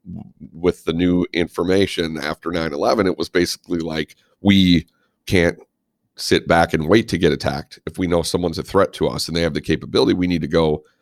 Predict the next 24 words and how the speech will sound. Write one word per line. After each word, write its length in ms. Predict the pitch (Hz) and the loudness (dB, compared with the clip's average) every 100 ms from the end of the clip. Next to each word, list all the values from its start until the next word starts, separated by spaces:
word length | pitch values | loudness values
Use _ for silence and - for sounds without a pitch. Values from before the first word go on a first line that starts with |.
| _ _ - | _ _ -8
and 100 | 76 | -4
preemptively 640 | - 85 82 85 76 - | 0 2 2 0 -6 -6
strike. 540 | - - 87 80 - _ _ _ _ - | -6 -2 -2 -2 -8 _ _ _ _ -2
And 180 | 95 90 | -2 2
so 360 | 92 80 80 _ _ _ _ | 4 2 0 _ _ _ _
we 120 | 71 67 | -6 -4
went 180 | 76 | -4
to 80 | 76 | -2
Iraq, 420 | 78 85 104 117 | 2 4 4 2
and 160 | - - _ _ - | -2 -10 _ _ -2
obviously 420 | 87 82 - 80 | 0 0 -2 -2
this 180 | 80 - | -2 -4
was, 120 | 78 85 | -6 -4
it 120 | 80 | -4
was 160 | 80 | -4
a 80 | - - _ _ _ | -8 -10 _ _ _
few 160 | - 90 | 0 2
years 260 | 82 80 90 | 2 0 0
into 220 | 82 80 | -2 -4
the 180 | 71 - _ _ _ 85 | -8 -8 _ _ _ 0
Iraq 340 | 78 78 78 _ | 2 2 0 _
conflict, 720 | - 107 127 - 80 87 - | -2 -2 -2 -2 -2 -2 -2
but 300 | 87 76 - _ _ _ - | 2 2 0 _ _ _ -4
I 340 | 73 76 73 | 0 2 0